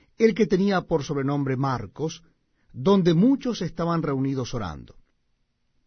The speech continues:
Cuando Pedro llamó a la puerta del patio, salió a escuchar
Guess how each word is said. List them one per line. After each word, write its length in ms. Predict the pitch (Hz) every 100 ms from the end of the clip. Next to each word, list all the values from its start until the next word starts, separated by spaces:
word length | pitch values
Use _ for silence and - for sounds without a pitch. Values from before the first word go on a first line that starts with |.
| _ _ _ _ _ _ _ _
Cuando 480 | 202 202 190 185 -
Pedro 480 | 269 269 247 220 214 _ _ -
llamó 440 | 156 165 165 247
a 40 | 180
la 160 | 127
puerta 320 | 123 180 175 160
del 200 | 131 -
patio, 480 | 226 226 202 190 - -
salió 420 | - 190 170 247
a 80 | 262
escuchar 560 | 196 - 170 233 240